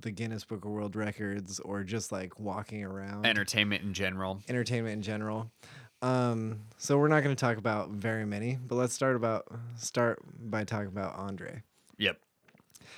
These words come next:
Speaker 1: Um, that H B O documentary was fucking awesome.
Speaker 2: I
Speaker 1: Have you,
Speaker 2: don't think I
Speaker 1: haven't
Speaker 2: watched
Speaker 1: seen it?
Speaker 2: that.
Speaker 1: There's an
Speaker 2: No, I
Speaker 1: H B O
Speaker 2: watched an-,
Speaker 1: documentary about
Speaker 2: another
Speaker 1: him. It's
Speaker 2: documentary,
Speaker 1: great.
Speaker 2: an older one.
Speaker 1: Um, he was six three by the time he was twelve years old.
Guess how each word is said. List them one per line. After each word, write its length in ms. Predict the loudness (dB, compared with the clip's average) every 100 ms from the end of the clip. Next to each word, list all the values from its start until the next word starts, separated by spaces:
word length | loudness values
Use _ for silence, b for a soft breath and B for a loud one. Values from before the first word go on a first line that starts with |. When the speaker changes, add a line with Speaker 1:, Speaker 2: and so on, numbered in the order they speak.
| B 2
Speaker 1:
Um, 280 | 4 6
that 200 | 4 4
H 180 | 2 0
B 120 | 2
O 80 | 4
documentary 720 | 4 2 0 -4 -4 -6 -6 -6
was 220 | -8 -8
fucking 320 | -4 -4 -4 -8
awesome. 460 | -4 -4 -4 -6 -10 _ _ _ -8
Speaker 2:
I 240 | -4 -2
Speaker 1:
Have 100 | 0
you, 120 | 2 2
Speaker 2:
don't 80 |
think 120 | 2 2
I 40 |
Speaker 1:
haven't 160 | 2 2
Speaker 2:
watched 160 | -2 0
Speaker 1:
seen 100 | -2
it? 60 | -4
Speaker 2:
that. 160 | -2
Speaker 1:
There's 200 | 0 2
an 60 | 6
Speaker 2:
No, 60 | 8
I 160 | 8
Speaker 1:
H 20 | 8
B 40 |
O 20 |
Speaker 2:
watched 220 | 8 6 4
an-, 60 |
Speaker 1:
documentary 320 | 2 2 -2 -2
about 140 | 0
Speaker 2:
another 180 | 2 4
Speaker 1:
him. 80 | 4
It's 200 | 4 2
Speaker 2:
documentary, 240 | 0 2
Speaker 1:
great. 100 | 2
Speaker 2:
an 80 | 0
older 320 | -2 -2 -2 -2
one. 360 | -2 -4 -6 b b b b b _ _
Speaker 1:
Um, 640 | 4 6 6 6 2 0 -4 -12 _ _ _ _ _ _ _ _
he 200 | 0 4
was 220 | 6 4
six 440 | 2 2 2 2 0
three 280 | 0 0 0
by 200 | 0 -2
the 80 |
time 240 | -2 -4 -2
he 80 | -4
was 120 | -6
twelve 300 | -4 -4 -2
years 240 | -4 -6
old. 280 | -8 -10 -12